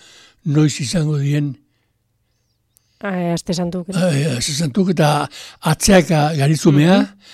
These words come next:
Speaker 1: eta aurreaka Asentzio, Korputz, Pentecostes,
Speaker 2: Vale.
Speaker 1: Trinidade, danak.
Speaker 2: Mhm.
Speaker 1: Eta, <clears throat> oin izaten dute, Paskuatik,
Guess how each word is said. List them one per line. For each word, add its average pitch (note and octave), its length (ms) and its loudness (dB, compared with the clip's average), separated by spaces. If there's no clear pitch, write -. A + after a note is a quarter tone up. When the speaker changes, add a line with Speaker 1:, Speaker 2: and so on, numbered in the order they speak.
Speaker 1:
eta D3+ 280 4
aurreaka D3 460 6
Asentzio, D#3+ 680 6
Korputz, E3 760 6
Pentecostes, D3+ 680 4
Speaker 2:
Vale. D3 180 6
Speaker 1:
Trinidade, D#3 380 8
danak. C#3 320 4
Speaker 2:
Mhm. F#3+ 320 -6
Speaker 1:
Eta, C#3+ 720 6
<clears throat> - 960 2
oin D#3+ 180 10
izaten D3+ 360 6
dute, C#3+ 500 6
Paskuatik, E3 720 6